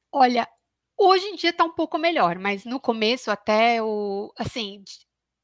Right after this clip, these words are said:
a mi-, a minha vida de, foi até que boa, vou dizer assim, né? Meu filho teve poucas doenças, vamos dizer assim, poucas correrias pro hospital, e quando teve, sempre tive um apoio. Mas ultimamente, que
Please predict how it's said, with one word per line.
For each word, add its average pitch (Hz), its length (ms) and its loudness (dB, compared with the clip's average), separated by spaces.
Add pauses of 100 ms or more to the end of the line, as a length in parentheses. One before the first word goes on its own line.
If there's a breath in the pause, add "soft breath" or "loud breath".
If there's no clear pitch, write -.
(120)
a 254 100 -2
mi-, 254 240 -6
a 247 120 -4
minha 339 240 -2
vida 285 400 -4
de, 233 800 -8
foi - 240 0
até 349 200 0
que 403 100 -6
boa, 285 340 2 (380)
vou 214 160 -10
dizer 208 140 -8
assim, 247 360 -14
né? 302 200 -10
Meu 233 160 -10
filho 240 180 -8
teve 220 180 -6
poucas 202 760 -12 (340 loud breath)
doenças, 202 800 -2
vamos 208 200 -12
dizer 196 140 -8
assim, 262 500 -8 (120)
poucas 214 240 -8
correrias 208 480 -6
pro - 160 -18
hospital, 320 720 0 (280 loud breath)
e 294 80 -6
quando 294 320 -4
teve, 254 380 0
sempre - 240 -12
tive 262 180 -12
um 277 40 -2
apoio. 180 380 -6
Mas 240 200 -6
ultimamente, 302 920 -2
que - 320 -12